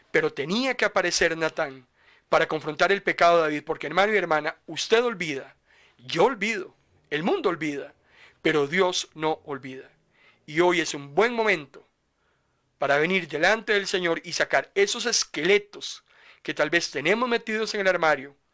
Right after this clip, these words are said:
eso que tal vez nos avergüenza. Proverbios capítulo veintiocho, versículo trece, Salomón decía, "El que oculta sus pecados no prospera, pero el que los confiesa y los renuncia encuentra misericordia".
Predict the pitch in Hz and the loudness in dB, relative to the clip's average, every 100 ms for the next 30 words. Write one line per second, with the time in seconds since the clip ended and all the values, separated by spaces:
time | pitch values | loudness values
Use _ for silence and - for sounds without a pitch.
0 | _ _ _ _ _ - - 180 185 247 | _ _ _ _ _ -20 -4 0 2 0
1 | 247 190 185 214 220 214 175 180 185 180 | 0 2 2 0 2 2 2 0 0 -4
2 | 120 _ _ _ _ _ _ _ _ _ | -10 _ _ _ _ _ _ _ _ _
3 | _ - - _ _ 143 156 196 233 214 | _ -20 -20 _ _ 2 2 4 2 0
4 | 226 - 220 208 202 175 - 147 147 196 | 0 2 2 2 2 -2 0 -2 -2 -2
5 | 180 202 180 160 151 151 151 170 190 190 | -2 0 0 0 0 0 0 -2 -2 -2
6 | 180 160 - - - - 190 180 - 165 | -2 -4 -6 -12 -20 -2 0 0 -4 -6
7 | - 294 233 196 - - 165 262 220 - | -2 -2 -2 -6 -6 -10 -4 -2 -2 -6
8 | - _ 143 135 180 196 - 123 - - | -12 _ -20 -4 -2 -2 -6 -14 -12 -14
9 | 147 - _ _ _ _ _ _ _ _ | -16 -20 _ _ _ _ _ _ _ _
10 | - 151 165 180 170 - 160 220 233 233 | -4 0 0 0 0 0 -2 2 2 2
11 | - - _ _ _ _ _ 180 180 226 | -2 -6 _ _ _ _ _ -2 2 2
12 | 240 175 175 262 220 - 143 - - 170 | 2 0 0 -4 -4 -4 -6 -8 -8 -10
13 | 165 220 262 240 151 143 147 139 147 135 | -4 0 0 -2 -6 -6 -10 -10 -12 -12
14 | 135 | -14